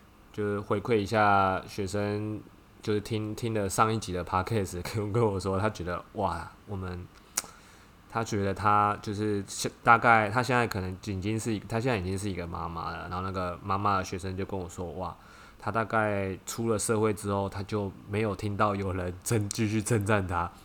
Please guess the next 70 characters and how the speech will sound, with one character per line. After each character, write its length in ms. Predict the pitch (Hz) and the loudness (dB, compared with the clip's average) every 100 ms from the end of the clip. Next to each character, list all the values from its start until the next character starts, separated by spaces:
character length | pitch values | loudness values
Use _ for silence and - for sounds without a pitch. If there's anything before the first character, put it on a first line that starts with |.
| - - | -20 -14
直 180 | - 104 | -6 0
到 200 | 113 113 | 4 4
他 160 | 117 113 | 6 4
来 120 | 101 | 4
上 240 | 95 117 | 2 2
我 180 | 107 92 | 2 0
的 40 | |
教 160 | 87 107 | 2 2
练 160 | 107 104 | 2 2
课 180 | 110 104 | 2 2
的 60 | |
时 80 | 95 | 2
候， 140 | 98 | 0
发 140 | 95 104 | 0 0
现 180 | 113 101 | 0 0
教 160 | 113 | 0
练 180 | 110 107 | 2 0
是 120 | 101 | -2
一 100 | 101 | -2
个 100 | 98 90 | -2 -2
充 180 | 110 | -2
满 180 | 107 95 85 | 0 0 2
正 180 | 110 | 2
能 160 | 101 90 | 2 0
量， 220 | 98 92 | -2 -2
很， 120 | 92 92 - - - - | -2 -4 -8 -20 -20 -8
然 140 | 98 | -2
后 300 | 95 104 98 - - - - - | 0 2 0 -6 -18 -20 -20 -8
一 100 | 127 | -6
直 160 | 113 101 | -2 0
会 160 | 110 | 2
去 140 | 110 113 | 2 0
鼓 180 | - 90 | -2 -2
励 160 | 104 | 0
学 220 | 104 95 | 0 0
生 200 | 92 113 | 0 0
的 140 | 104 104 | 2 2
一 140 | 95 | 2
个， 120 | 101 101 - - - - | 0 -2 -6 -16 -20 -20
<laughs> 360 | - 262 240 | -14 -10 -4
他， 120 | - 131 | 0 4
所 120 | 139 | 8
以 80 | 135 | 8
他 140 | 139 | 6
就 160 | 135 113 | 6 4
觉 80 | |
得 80 | 110 | 4
说， 180 | 110 110 - - - | 2 0 -6 -20 -14
他 120 | - | -10
只 160 | 131 117 | -4 0
有 120 | 117 | 2
在 160 | 104 117 | 2 0
小 240 | - 98 | 2 0
时 140 | 92 101 | 0 -2
候 220 | 107 110 | 0 0
求 260 | - 101 | 0 -2
学 160 | 101 98 | -2 -4
过 180 | 98 110 | 0 0
程 140 | 98 | 0
中 220 | 90 98 | 0 0
会 80 | 107 | 0
得 180 | - 87 | -2 -2
到 220 | 92 101 | -2 -2
老 160 | 90 87 | -2 -6
师 160 | 98 | -6
的 120 | 92 90 | -6 -6
一 80 | |
些 440 | 92 95 92 92 92 - - - - | -6 -6 -4 -4 -8 -14 -20 -20 -8
称 240 | - 98 | -4 -2
赞、 240 | 92 98 | -2 -4